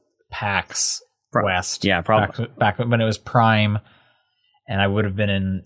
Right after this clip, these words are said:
Speaker 2: Actually, no, you're right. That would have been the same for me, too. pax Prime was before we started doing MagFest.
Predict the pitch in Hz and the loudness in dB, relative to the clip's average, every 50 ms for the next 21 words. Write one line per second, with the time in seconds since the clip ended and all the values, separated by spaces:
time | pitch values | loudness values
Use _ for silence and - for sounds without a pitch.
0 | - - 98 110 113 - - 120 117 113 107 107 104 104 113 117 107 95 80 92 | -4 -2 -2 0 0 2 2 4 4 4 4 4 4 4 4 4 4 2 2 2
1 | 107 107 101 104 101 101 104 98 - - 104 98 92 98 95 95 95 - 98 87 | 2 2 2 2 2 4 4 4 4 2 2 2 2 2 0 0 0 0 -2 -2
2 | - 104 98 92 - - 101 92 92 90 92 90 98 101 98 92 90 92 - - | -2 -2 -4 -2 -2 0 2 2 2 2 0 -2 -4 -4 -4 -4 -4 -4 -4 0
3 | 98 95 92 92 95 98 92 - - 95 90 92 90 87 85 85 82 - 87 90 | 0 2 2 2 0 -2 -4 -2 -2 -2 -2 -2 -2 -4 -4 -6 -6 -6 -8 -6
4 | - - - | -6 -6 -8